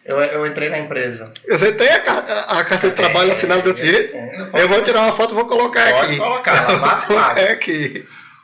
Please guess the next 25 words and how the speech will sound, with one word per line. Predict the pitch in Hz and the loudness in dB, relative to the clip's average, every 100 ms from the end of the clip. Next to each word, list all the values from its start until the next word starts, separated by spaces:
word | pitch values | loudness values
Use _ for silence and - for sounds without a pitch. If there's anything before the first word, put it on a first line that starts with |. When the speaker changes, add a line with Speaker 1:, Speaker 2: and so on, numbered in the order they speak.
| _ - | _ -4
Speaker 1:
O, | 175 214 220 208 165 | 0 0 0 -4 -6
o, | 160 151 143 131 123 120 - - _ _ - | -6 -4 -4 -4 -8 -12 -16 -20 _ _ -4
a | 135 | -2
empresa | 151 170 | -2 -6
que | 127 | -4
eu | |
trabalhava, | 151 139 143 156 | -4 -2 -2 -4
eu | |
entrei | 143 147 | -6 -8
como | 135 131 | -6 -6
estagiário | - 131 120 110 156 - - - | -4 -4 -2 -4 -4 -8 -16 -12
com | 139 | -8
dezesseis | 127 123 131 156 110 | -6 -6 -6 -6 -6
anos, | 131 - - | -6 -8 -16
em | - | -10
mil | 117 135 | -6 -6
novecentos | 120 120 113 | -8 -10 -8
e | |
noventa | 117 113 - | -8 -8 -12
e | 117 | -12
seis | - 110 - - - _ _ _ _ _ | -8 -8 -10 -14 -20 _ _ _ _ _
pra | 113 | -6
noventa | 113 107 107 | -6 -8 -10
e | 123 | -10
sete. | - 117 - - | -6 -6 -8 -14